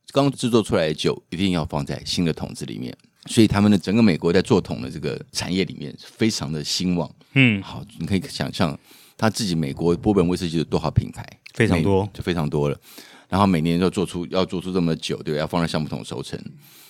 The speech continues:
Speaker 1: 然后这些桶子熟成完以后，有些呢就被苏格兰威士忌业者买走了。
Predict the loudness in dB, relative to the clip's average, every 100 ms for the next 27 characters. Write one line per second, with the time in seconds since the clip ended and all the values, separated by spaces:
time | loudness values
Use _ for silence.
0 | -4 -2 4 4 4 2 2 0 -4 -4
1 | -2 -2 -2 -2 -2 -2 -2 2 2 _
2 | _ _ _ _ -12 -6 0 0 0 -4
3 | -12 _ -6 -4 0 0 0 -2 -2 0
4 | -2 0 -2 -2 -2 -2 -2 -6 -4 -2
5 | 0 -2 -6